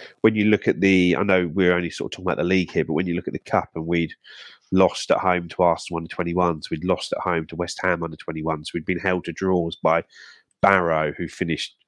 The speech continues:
twentieth in League Two, Colchester at home, Oldham, who got relegated out of the league,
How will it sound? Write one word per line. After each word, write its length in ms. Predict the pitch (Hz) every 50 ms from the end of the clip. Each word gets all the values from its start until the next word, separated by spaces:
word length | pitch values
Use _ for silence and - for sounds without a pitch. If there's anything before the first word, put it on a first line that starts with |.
| _ _ _ - - - - _ _ _ -
twentieth 520 | - - 98 87 82 - - 87 80 -
in 140 | 90 82 87
League 240 | 85 85 82 - -
Two, 460 | - 104 92 85 85 78 71 71 69 - _ _ _ - _ _ _ _ -
Colchester 560 | - - 117 - - - - - 95 87 90
at 140 | 87 - -
home, 440 | - - 90 85 85 80 78 78 - _ - - _ _ _ -
Oldham, 340 | 113 113 110 107 92 92 87
who 80 | 85 92
got 160 | 87 95 -
relegated 380 | 90 87 87 85 87 82 73 82
out 80 | 80
of 60 | - -
the 60 | 87
league, 340 | 87 85 85 82 80 76